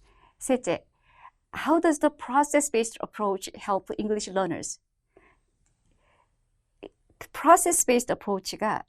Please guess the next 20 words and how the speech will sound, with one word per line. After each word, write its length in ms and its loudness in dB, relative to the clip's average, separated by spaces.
영어 300 0
학습자의 840 -6
글쓰기 1000 -2
신장에 800 4
어떻게 720 0
기여할 340 -4
수 100 -8
있을까요? 500 -10
자, 120 2
이렇게 320 6
세 160 2
가지 260 6
질문을 400 0
염두에 320 2
두고 520 2
이번 260 -2
주 180 -8
강의 320 -4
목표를 580 -6
살펴보겠습니다. 920 -8